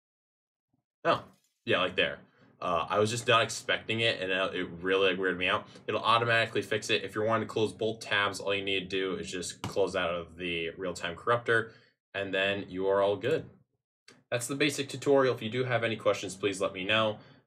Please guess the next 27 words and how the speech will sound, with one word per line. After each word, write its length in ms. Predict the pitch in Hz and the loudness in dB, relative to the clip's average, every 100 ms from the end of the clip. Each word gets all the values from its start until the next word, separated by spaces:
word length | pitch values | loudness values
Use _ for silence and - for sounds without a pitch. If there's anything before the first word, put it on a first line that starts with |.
| _ | _
I 100 | 92 | -4
know 360 | 98 98 95 92 | 0 2 2 0
that 460 | 92 90 85 - - | 0 0 0 -4 -10
it's 220 | 87 - | -12 -8
not 360 | 104 92 90 - | -2 0 -2 -4
super 500 | - - 120 110 104 | -8 -4 -2 2 0
in-depth 580 | 101 95 92 92 90 - | 0 -4 0 -2 -2 -8
on 140 | 92 87 | -8 -6
how 400 | - 95 92 85 | -4 -2 -2 -4
to 520 | - 92 85 82 82 - _ _ _ _ _ | -6 -4 -2 -2 -6 -12 _ _ _ _ _
do 180 | - 107 | 0 2
this. 300 | 104 104 - | 2 0 -2
It's 100 | 85 | -8
kinda 180 | - 95 | -4 -2
like 140 | 87 | -2
the 80 | 92 | -6
basic 400 | 85 92 92 85 | -4 -4 -6 -6
principle 580 | - 92 90 92 90 87 - _ _ _ - | -6 -6 -6 -6 -6 -8 -14 _ _ _ -6
as 280 | 87 85 82 | -4 -4 -6
for 380 | 82 85 82 82 | -6 -4 -4 -4
a 200 | 82 80 | -6 -8
step-by-step 760 | - - 92 85 82 - 80 | -6 -4 -4 -4 -6 -6 -8
guide. 420 | - 98 98 95 95 - - - _ _ _ | 0 2 2 0 -4 -16 -20 -20 _ _ _
Starting 360 | - 107 98 95 | 0 4 4 4
out 260 | 92 90 | 2 2
with 280 | 87 87 - | 0 -2 -4
just 520 | - 92 87 - - | -4 -2 -2 -4 -10